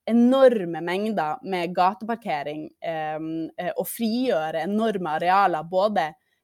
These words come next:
eh, gateareal, men også store parkeringshus som du da kan bruke til andre ting. Og da kan du på en måte bare bruke liksom kreativiteten til å finne ut, hva skal vi ha her i stedet for?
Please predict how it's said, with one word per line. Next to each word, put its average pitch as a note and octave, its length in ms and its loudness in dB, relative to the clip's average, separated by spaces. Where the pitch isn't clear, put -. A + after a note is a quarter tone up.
eh, E3 200 -4
gateareal, F#3 800 2
men G3+ 240 -6
også E4+ 460 -2
store A3+ 380 -4
parkeringshus G#3 760 -4
som A#3+ 180 -2
du A#3+ 80 0
da A3+ 220 4
kan G3 160 -8
bruke G3 520 -4
til F#3+ 280 0
andre F#3+ 340 -4
ting. D#3 280 -6
Og G#3 120 -6
da C4 120 6
kan C#4 140 -2
du C4 80 -2
på A#3+ 80 -6
en A3 80 -2
måte G#3 160 -2
bare G#3+ 220 2
bruke G3+ 360 -2
liksom F#3 280 -4
kreativiteten A3 800 0
til F3 120 -6
å E3 80 -2
finne G3 280 -2
ut, - 120 -12
hva C4 140 0
skal A3+ 140 2
vi G#3+ 80 2
ha G#3+ 240 6
her E3 100 0
i D#3 80 -4
stedet D3+ 340 -4
for? D3 140 -6